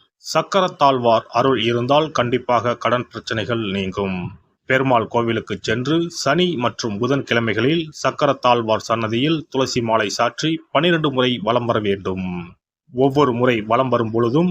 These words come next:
கடன் தீர்வதற்கு மனமுருக நம்பிக்கையோடு வேண்டிக் கொள்ள வேண்டும். தொடர்ந்து பன்னிரண்டு வாரங்கள் செய்தாலே கடன் பிரச்சனை தீர்ந்து மன நிம்மதி ஏற்படும். மேச ராசியில் பிறந்தவர்கள் தயிரை கொண்டு இனிப்பு பலகாரம் செய்து ஒவ்வொரு வெள்ளிக்கிழமையும்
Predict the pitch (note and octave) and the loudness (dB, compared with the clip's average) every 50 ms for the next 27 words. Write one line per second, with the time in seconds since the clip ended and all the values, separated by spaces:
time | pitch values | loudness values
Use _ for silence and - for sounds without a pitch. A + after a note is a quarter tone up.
0 | E3+ - _ - C3+ D3 D#3+ D#3+ - - C#3+ C#3+ C3+ B2 B2 A#2+ A2+ - - - | -2 -6 _ -2 0 0 0 0 0 0 2 2 2 2 2 0 0 -2 -4 -4
1 | B2 A#2 G#2+ G#2+ A#2+ C#3+ D#3 D3 C#3+ C#3+ B2+ C3+ C3 B2+ A2+ G#2+ A2 B2 C#3 C3+ | -4 -4 -2 -2 -4 -2 -2 0 0 0 0 0 0 0 0 -2 -2 -2 -4 -4
2 | - C3+ B2 B2 B2 B2 B2 B2 A2+ A2 A2 A2 A2+ G#2+ - A2+ A2+ G#2 F#2+ F#2+ | -2 -2 -2 -2 -2 -2 -2 -4 -2 -4 -2 -2 -2 -2 -2 -2 -2 -2 -2 -2
3 | G2 F#2+ F#2+ F#2 F#2+ F#2 F#2 F2 F2 F#2 - _ _ _ _ _ _ - C3+ C3+ | -2 -2 -2 -4 -4 -4 -4 -6 -8 -10 -12 _ _ _ _ _ _ -2 0 2
4 | C3+ B2 B2 B2 D#3 F3+ F3 F3 - C3 B2+ D3 D#3 D3+ C#3+ C#3 B2+ C3 C3 C3 | 2 2 2 0 0 0 -2 -2 -2 -2 0 0 0 0 0 0 2 2 2 2
5 | C#3 C3 B2 A2+ G2+ - B2+ B2 B2 A#2 A2+ A#2 A#2+ C3 C#3 C#3 C#3 - B2+ A#2+ | 2 0 0 -2 -2 -2 0 0 2 2 2 2 2 0 -2 -4 -4 -2 0 0
6 | B2+ C3+ - - A#2 A#2 - A#2+ G#2+ G2+ G2 - B2 C3 C3+ C#3+ C3+ D3+ D#3 D#3 | 0 0 -2 -6 -8 -6 -4 -4 -4 -4 -4 -4 -4 -2 -2 -2 -2 -2 -2 -2
7 | C#3+ G#2+ F#2+ G#2+ A#2+ C#3 C3+ C3 B2 B2 A#2+ A#2 A#2+ A#2 A2+ G2+ G2 G2+ G2 - | -4 -2 0 0 0 0 0 -2 -2 -2 0 0 0 0 0 0 0 -2 -2 -2
8 | - F#2+ F#2+ F#2+ F#2+ F#2 F#2 F2 F2 F2 F#2+ - _ _ _ _ _ _ _ A2+ | -4 -4 -4 -2 -4 -4 -6 -6 -8 -8 -12 -14 _ _ _ _ _ _ _ -2
9 | A#2+ C3 C#3 C3 C#3+ A#2+ A#2 A2 G#2 - A2+ G#2+ G2+ F#2 F#2+ - A#2 A#2 A#2+ A2+ | 0 0 2 2 2 2 2 2 2 0 -2 -2 -2 -4 -2 0 0 0 2 2
10 | A2 A2+ A2+ A#2+ D#3+ E3+ F3 E3+ E3+ - _ - B2+ C3+ C3+ C3 B2 A#2 A#2+ B2+ | 0 0 0 2 2 2 2 0 -2 -4 _ 0 0 2 2 2 0 0 -2 -2
11 | A#2+ B2+ C3 D3+ E3 E3+ D3 - - - C#3+ F3+ G3 G3 F#3+ E3+ - - C3 C3 | -4 -2 0 2 2 2 0 -2 -4 -2 0 0 0 2 0 -2 0 2 0 2
12 | B2 B2+ B2+ B2 A#2+ A2+ G2+ - A#2 A2+ A2 G#2 B2 C3+ C#3 C#3+ - _ _ B2 | 4 4 4 2 2 0 -2 -4 -2 -2 0 2 2 0 0 0 -4 _ _ -2
13 | C#3+ F3 F3 F3+ G3 E3+ D#3+ C3 C3+ C3+ C3+ C3 - C3+ A#2+ A2+ A2 A#2 A#2 C3 | 0 0 2 2 2 2 4 2 2 0 0 0 0 0 2 2 2 2 0 2
14 | D#3 E3 | 0 0